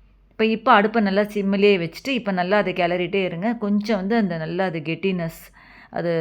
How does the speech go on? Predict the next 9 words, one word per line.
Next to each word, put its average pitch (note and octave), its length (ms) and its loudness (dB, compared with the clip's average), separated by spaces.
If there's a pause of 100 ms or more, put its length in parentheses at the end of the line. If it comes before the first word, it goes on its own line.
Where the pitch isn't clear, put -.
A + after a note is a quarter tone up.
(540)
வர F#3+ 220 4
வரைக்கும் G3 380 0
கொஞ்சம் F#3+ 240 -2
அப்படியே F3+ 220 -4
கிளறிட்டே E3 440 -4
இருக்கலாம். D#3 420 -4 (560)
அடுப்பை G#3+ 300 2
சிம்மிலேயே G#3+ 440 6
வச்சுட்டு G#3 340 -2